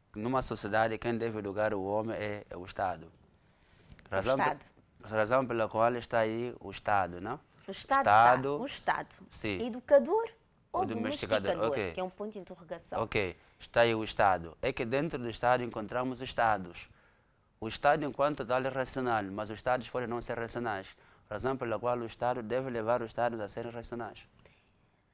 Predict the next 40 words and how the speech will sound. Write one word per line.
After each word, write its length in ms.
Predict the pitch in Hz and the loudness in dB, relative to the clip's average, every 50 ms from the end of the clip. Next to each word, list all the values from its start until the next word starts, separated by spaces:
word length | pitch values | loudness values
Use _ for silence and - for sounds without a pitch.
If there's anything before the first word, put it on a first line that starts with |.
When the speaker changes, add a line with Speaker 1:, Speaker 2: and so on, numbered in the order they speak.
| _ _ _ _ _ _ _ _ _ _ _ _ _ _ - | _ _ _ _ _ _ _ _ _ _ _ _ _ _ -12
Speaker 2:
Eu 120 | 220 240 | -10 -8
não 140 | 254 285 269 | -8 -8 -8
vou 440 | 214 208 214 226 220 196 175 156 151 | -6 -6 -4 -4 -4 -6 -8 -10 -16
debater 440 | 139 165 147 180 165 - 175 185 - | -16 -12 -12 -12 -12 -12 -16 -16 -16
consigo 380 | - 180 - - - 196 - _ | -18 -20 -18 -14 -16 -16 -16 _
porque 220 | - - 170 - - | -18 -18 -18 -18 -18
o 40 | - | -16
senhor 220 | - - 190 214 | -10 -8 -6 -6
é 80 | 254 262 | -4 -4
um 140 | 269 240 185 - | -4 -4 0 2
mestre. 380 | 175 151 143 - - 123 - - | 4 4 4 2 -4 -2 0 2
Speaker 1:
<laughs> 520 | 240 - - - - - - 254 - 440 226 185 - 247 208 214 | 8 8 8 8 8 2 0 0 0 0 0 0 0 -2 -2 -2
Speaker 2:
<laughs> 0 | 269 | -2
Eu 200 | 226 208 269 285 | 0 0 -2 0
não, 280 | 220 196 175 180 180 | 0 2 2 2 2
eu 60 | 180 208 | -2 -2
sou 160 | - - 294 | -2 -4 -4
uma 140 | 277 254 190 | -2 -2 -2
leiga 300 | 175 185 196 185 185 180 | 0 0 2 2 0 0
na 100 | 175 175 | -2 -2
matéria, 380 | 175 175 - 202 202 202 220 | -4 -4 -2 -2 -2 0 0
mas 180 | 233 247 262 - | -2 -4 -2 0
tenho, 340 | - 185 190 180 262 214 - - - - - - - - | 0 0 0 -2 -6 -8 -10 -14 -16 -16 -16 -16 -6 2
tenho 180 | - 294 311 311 | 2 2 4 4
a 40 | 285 | 2
minha 160 | 277 285 277 | 2 2 2
própria 320 | 277 277 262 262 - 233 | 2 4 2 2 2 -2
filosofia 680 | 226 - 214 214 220 214 - 214 - - - 208 208 202 | -14 -12 -8 -8 -8 -8 -10 -16 -16 -16 -12 -10 -10 -10
de 140 | - - _ - | -10 -12 _ -14
vida. 320 | 196 180 165 - - - - | -14 -14 -12 -14 -14 -8 -6
Speaker 1:
É, 140 | 104 104 - | -6 -6 -6
sim, 340 | - - - 117 120 127 107 | -8 -6 -4 -2 -2 -2 -4
sim, 360 | - - 76 82 90 90 87 | -6 -6 -8 -6 -6 -8 -8
sim. 120 | - - 170 | -6 -6 -4
Speaker 2:
Ah, 440 | 170 175 175 175 175 170 170 165 | -4 -2 -4 -4 -4 -6 -6 -6
e, 1080 | 170 170 170 170 165 160 160 160 160 156 156 156 156 156 156 156 156 156 156 160 160 160 156 | -8 -8 -10 -12 -12 -12 -12 -12 -12 -12 -12 -12 -12 -12 -12 -14 -14 -14 -14 -14 -16 -14 -12
e 40 | 170 | -8
nesses 320 | 185 202 202 - - - | -8 -8 -8 -10 -14 -14
meus, 520 | 190 180 180 180 180 180 175 175 165 - - | -12 -12 -10 -10 -10 -10 -12 -14 -14 -12 -10
ah, 1080 | 170 165 156 156 147 147 143 139 - - - 113 117 - - - 143 143 147 151 151 | -8 -8 -6 -8 -8 -8 -10 -10 -10 -8 -8 -8 -8 -8 -8 -8 -10 -10 -12 -12 -14